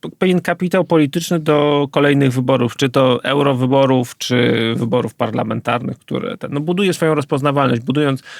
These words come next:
robiąc kampanię i zdobywając, nie wiem, nawet trzysta, czterysta tysięcy głosów w Warszawie, jest to jakiś kapitał do, do przyszłej walki, po, przyjścia też do,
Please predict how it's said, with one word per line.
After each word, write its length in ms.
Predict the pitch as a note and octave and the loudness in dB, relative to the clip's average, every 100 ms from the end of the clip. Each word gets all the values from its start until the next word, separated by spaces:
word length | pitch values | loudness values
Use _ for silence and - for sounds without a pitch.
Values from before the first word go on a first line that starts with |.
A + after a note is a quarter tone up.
| - | -2
robiąc 240 | D#3+ D#3+ C#3 | 2 2 0
kampanię 380 | C#3+ D3+ D3+ D3 C#3+ | -2 0 0 0 -2
i 120 | C3 | -2
zdobywając, 600 | C#3 C3+ C#3 C#3+ B2+ - | 0 0 2 2 0 0
nie 100 | B2+ | 0
wiem, 160 | B2 | 2
nawet 320 | C3 C#3 B2+ - | 0 0 -2 -2
trzysta, 380 | - C#3 - | -2 -2 -2
czterysta 460 | - C#3+ C3 B2+ B2+ | -2 0 0 0 -2
tysięcy 380 | A#2+ B2+ B2 B2+ | -2 -4 -2 -2
głosów 360 | C3 A#2+ C3 | -2 -2 -4
w 40 | G3 | -4
Warszawie, 540 | C#3+ - C3 C3+ C3+ - - | -4 -2 0 0 -2 -6 -6
jest 320 | D#3+ F#3 C#3+ | 0 0 0
to 60 | E3 | 0
jakiś 280 | D3+ - - | 0 -4 -4
kapitał 480 | C#3 - C#3 C#3 C3 | -4 -2 -2 -2 0
do, 120 | C3 C#3+ | -2 -2
do 140 | C3+ | -4
przyszłej 480 | - C3+ B2 C3+ C3+ - - - | -2 -4 -2 -2 -2 -8 -20 -6
walki, 320 | D3+ G3 A#3+ G#3 | 0 0 0 -2
po, 180 | G#3 C#4+ _ - | -6 -12 _ -8
przyjścia 420 | - A3+ C#4+ A3+ | -2 0 0 -2
też 220 | F#3+ F3 | 0 0
do, 260 | E3+ E3 | 4 4